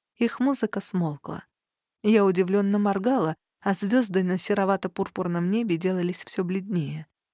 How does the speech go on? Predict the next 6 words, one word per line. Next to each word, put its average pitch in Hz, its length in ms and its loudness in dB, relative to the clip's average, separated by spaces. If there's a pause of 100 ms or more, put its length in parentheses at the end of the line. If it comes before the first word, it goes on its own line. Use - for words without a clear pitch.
(440)
«Рассвет - 520 -10
совсем - 400 -10
скоро», — - 460 -14 (340)
шепнул 214 480 0
мне 185 240 0
Тамлин. 170 500 -2